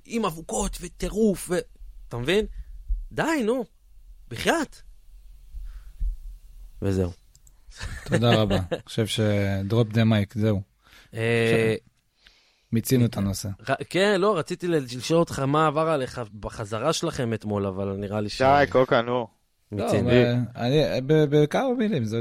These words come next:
Speaker 2: קבוצה הירואית. אה, אם יצליחו להשאיר אותה ל-, לעונה הבאה, או לפחות חלק גדול ממנה, אבל אני חושב שעשינו תהליך בהתפתחות המועדון בשנה אחת, שהוא דרסטי נורא,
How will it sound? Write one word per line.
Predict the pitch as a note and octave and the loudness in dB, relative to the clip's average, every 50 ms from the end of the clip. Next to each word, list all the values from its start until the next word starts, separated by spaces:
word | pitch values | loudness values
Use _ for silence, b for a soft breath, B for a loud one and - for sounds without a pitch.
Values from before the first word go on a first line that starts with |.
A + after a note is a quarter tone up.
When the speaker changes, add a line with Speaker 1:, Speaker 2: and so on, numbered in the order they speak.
| A2+ | -6
Speaker 2:
קבוצה | - C3 C3 C#3 - F3 E3+ | -6 -6 -6 -4 0 4 4
הירואית. | D#3+ D3+ C3 B2 B2 A2+ G#2+ G#2+ - - - - - D3+ D3 - | 6 6 6 4 4 2 2 0 -4 -8 -20 -18 -14 -14 -10 -8
אה, | - G#2+ G2 F2+ D2+ C2 B1+ A1 G1+ D2+ G2+ C#3+ | -6 -6 -4 -4 -6 -6 -8 -10 -8 -4 0 0
אם | D#3+ D#3 | 2 2
יצליחו | D3 - - C#3+ - C#3+ C3 | 2 2 2 0 2 4 2
להשאיר | B2+ B2 A#2+ - C#3 B2 | 4 2 2 2 2 2
אותה | B2 A#2+ A2+ - A2 G#2+ | 2 2 2 0 -2 -2
ל-, | G#2 G2+ G#2 G#2 G#2 G2+ G2+ G2+ G2+ G2+ G2 G2 G2+ F#2+ F#2+ F#2+ G2 G2+ | 0 0 0 0 0 0 0 0 0 -2 -2 -2 -4 -6 -6 -8 -6 -4
לעונה | G#2 A2 A2 A#2 A#2+ A#2 | -2 0 2 4 4 4
הבאה, | A2 G2+ A2+ A2+ A#2 A#2+ A#2+ A#2 A#2 A2+ A2 G#2+ | 4 4 4 4 6 6 6 4 4 2 0 0
או | G#2 G#2+ G#2+ G#2+ G#2+ G#2 | 0 0 2 2 2 0
לפחות | G2+ - - G2 G#2+ A2 - | -2 -4 -4 -2 -2 -2 0
חלק | - A2 A2 G#2 | 2 2 2 4
גדול | G#2 G#2 G#2 G#2+ G#2 | 2 4 4 4 4
ממנה, | G2+ G2+ G2+ G2+ G2 G2 G2 G2 G2 G2+ A2 A#2+ - | 4 2 2 2 0 0 0 0 -2 -4 -6 -8 -8
אבל | G#2+ G#2 | -6 -4
אני | G2 G2 | -4 -4
חושב | G2 - A#2 | -2 -4 -4
שעשינו | G#2+ - A2+ A2+ G#2 G#2 G2+ G2+ G2 - - B2 A#2+ A#2+ | -2 0 2 2 2 2 0 -2 -2 0 2 4 4 4
תהליך | A#2 - A2 G#2+ G#2+ A#2+ A#2 - | 2 2 0 2 2 0 0 0
בהתפתחות | A2 A2 A2 G#2+ G#2 G#2 G#2 F#2+ - - - _ - G#2 G#2+ - - - G#2 - - - C#3+ C#3 - B2 - - _ - | 2 2 4 4 2 0 -2 -4 -6 -10 -16 _ -8 -8 -8 -6 -6 -8 -6 -4 0 0 0 2 0 -2 -6 -8 _ -10
המועדון | G#2+ A2 A2 G#2+ G#2+ G#2 A2 C3+ C#3 B2+ A#2+ A2 | -6 -4 -2 -2 -2 0 2 4 4 4 2 0
בשנה | G#2 G#2 - - A2 A#2+ B2 | -2 -4 -6 -4 -4 -2 -2
אחת, | A#2+ A2+ - B2 A#2 - | -2 -2 -2 -4 -4 -4
שהוא | - - G#2+ G2 | -6 -6 -6 -2
דרסטי | A2 A#2 B2 A#2 - - A#2 | 0 2 2 2 0 -2 -2
נורא, | G#2+ G#2 G#2 G#2 G#2 | -2 0 0 -2 -2